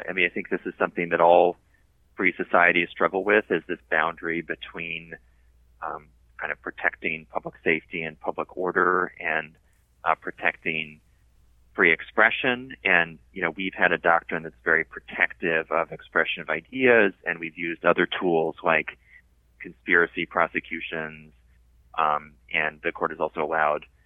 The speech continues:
enhanced penalties for bias-motivated crimes or, um, terrorist crimes. So we, we kind of get at the conduct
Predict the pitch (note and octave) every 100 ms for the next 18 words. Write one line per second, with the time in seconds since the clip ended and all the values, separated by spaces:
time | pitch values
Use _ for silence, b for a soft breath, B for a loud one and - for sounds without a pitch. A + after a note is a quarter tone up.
0 | _ _ _ - D2+ - - E2+ D#2 _
1 | _ G#2 F2+ D#2+ - F2 E2 D#2 - E2
2 | D2+ D2+ - _ _ _ _ E2 E2 E2+
3 | - F2 E2+ E2+ E2+ - - F#2 F#2+ G2
4 | G2 F#2 F2 D#2+ D2+ - D#2+ - E2 D2
5 | D2 _ - F#2+ F#2 F2+ - - F#2 F2+
6 | F#2 F2+ F2+ F2+ E2 E2 E2+ - E2 D#2+
7 | - F#2 F2 - - A2+ F#2+ F#2 E2+ -